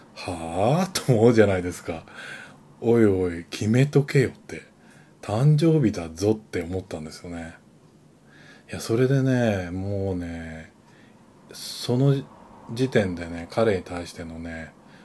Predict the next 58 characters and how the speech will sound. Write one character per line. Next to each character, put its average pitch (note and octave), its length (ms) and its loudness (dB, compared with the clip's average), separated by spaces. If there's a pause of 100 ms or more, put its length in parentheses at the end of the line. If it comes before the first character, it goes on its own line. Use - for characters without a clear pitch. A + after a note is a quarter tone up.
(160)
思 G2 320 -2
い F2 80 -6
が E2 160 -12
ね、 D#2+ 180 -14
ガ D#2+ 200 -14
ク - 120 -8
ン A2+ 300 -6
と - 80 -14
下 G#2+ 160 -4
が G#2+ 100 0
っ G#2+ 100 -4
ち - 120 -6
ゃ - 20 -4
っ - 60 -8
た E2+ 160 -12
ん - 20 -10
で E2 120 -12
す - 60 -18
よ F2 120 -14
ね。 G2+ 340 -6 (1600)
「も F2+ 180 -8
う - 20 -12
誕 F#2+ 420 -4
生 D#3+ 260 2
日 F3 60 2
ぐ F3+ 120 2
ら E3+ 100 8
い D3 60 6
そ A#2+ 120 0
っ G#2+ 80 -2
ち - 140 0
が C3 100 4
決 A2+ 140 -4
め G2+ 140 0
て G2+ 120 -2
僕 F#2 340 -2
を A#2 80 2
リ A#2+ 180 4
ー - 20 4
ド A#2 120 6
し - 100 -6
て C#3 120 -2
よ」 D3 240 6
っ - 20 0
て D#2+ 360 -10 (840)
思 F2+ 300 -8
っ F#2 40 -10 (120)
た G2 140 -2
ん E2+ 100 -8
で E2 100 -12
す - 200 -12
よ。 D#2+ 120 -10 (2000)
で G#2+ 160 6
も A2 140 6
ね、 G2 600 0
こ G2+ 160 0
れ G2+ 120 2
ね、 F#2+ 340 -2